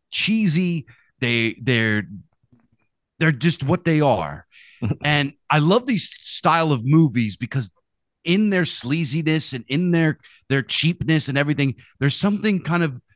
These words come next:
Speaker 1: wholesome about them. There's something very authentic and sincere about them.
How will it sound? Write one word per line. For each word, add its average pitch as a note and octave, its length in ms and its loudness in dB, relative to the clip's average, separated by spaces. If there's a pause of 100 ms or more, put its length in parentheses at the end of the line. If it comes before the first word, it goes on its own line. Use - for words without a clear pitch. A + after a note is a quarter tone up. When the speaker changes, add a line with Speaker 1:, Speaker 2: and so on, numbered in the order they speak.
(280)
Speaker 1:
wholesome F3+ 520 0
about F#2+ 360 -4
them. F#2+ 100 -8
There's G#2 140 -4
something E3+ 440 0
very D#3+ 300 4
authentic C#3+ 840 0
and A#2+ 100 -4
sincere C#3+ 720 0
about F#2 400 -2
them. C2 220 -10